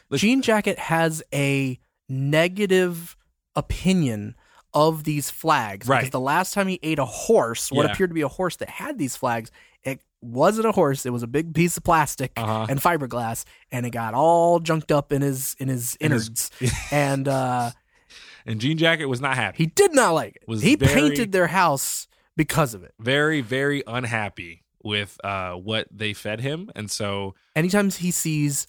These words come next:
Speaker 2: flags, he's like, "Oh, I don't wanna eat that."
Speaker 1: And so that's why they have devised this very genius plan, which it's a
Speaker 2: They
Speaker 1: ge-
Speaker 2: and again,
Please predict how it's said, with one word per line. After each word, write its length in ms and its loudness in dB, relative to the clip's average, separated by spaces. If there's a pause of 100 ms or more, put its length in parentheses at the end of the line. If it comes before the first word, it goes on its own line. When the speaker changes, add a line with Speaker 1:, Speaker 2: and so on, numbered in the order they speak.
Speaker 2:
flags, 680 -2
he's 180 -2
like, 240 2
"Oh, 320 0 (280)
I 120 2
don't 180 0
wanna 260 0
eat 180 -16 (120)
that." 400 -12 (100)
Speaker 1:
And 200 -2
so 160 -2
that's 320 -4
why 400 -6 (580)
they 440 -6
have 460 -10
devised 600 -4
this 160 -6
very 420 -4
genius 480 -8
plan, 300 -6
which 240 -2
it's 160 -6
a 80 -2
Speaker 2:
They 240 2
Speaker 1:
ge- 140 -4 (520)
Speaker 2:
and 100 4
again, 280 2